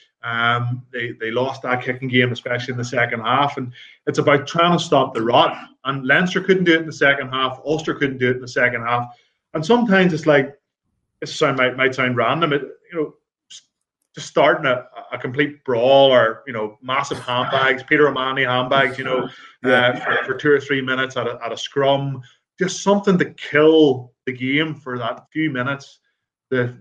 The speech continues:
Speaker 1: regroup, regather yourself and try and come up with a big play or come up with a game-changing hit that,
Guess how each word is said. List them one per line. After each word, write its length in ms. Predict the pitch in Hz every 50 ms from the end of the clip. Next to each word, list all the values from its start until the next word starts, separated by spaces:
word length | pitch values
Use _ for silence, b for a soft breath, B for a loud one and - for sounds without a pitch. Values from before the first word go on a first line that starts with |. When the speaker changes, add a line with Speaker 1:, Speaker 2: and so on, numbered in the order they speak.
| _ 131
Speaker 1:
regroup, 540 | 127 135 147 151 147 139 131 131 135 131 135 _
regather 540 | 143 143 135 123 - 131 117 123 123 135 131
yourself 580 | 131 131 123 123 - 131 123 123 123 120 - _ _ _
and 200 | 120 117 117 110 _ _ _ _
try 380 | - - - 135 139 143 143 139
and 200 | 135 135 123 120 123 b b b b _ _ 135 135 123 -
come 140 | - 139 151
up 140 | 170 202 175
with 120 | 156 -
a 60 | 147
big 300 | 117 147 143 135 123 127
play 280 | - 135 131 131 131 131
or 160 | 123 117 113
come 160 | - - 143
up 120 | 156 156 160
with 120 | 151 139
a 40 | 143
game-changing 760 | 123 135 139 135 139 139 131 - 135 131 131 127 127 123 117
hit 320 | 120 127 135 135 - - _ _ _ _ _
that, 300 | 131 123 123 123 123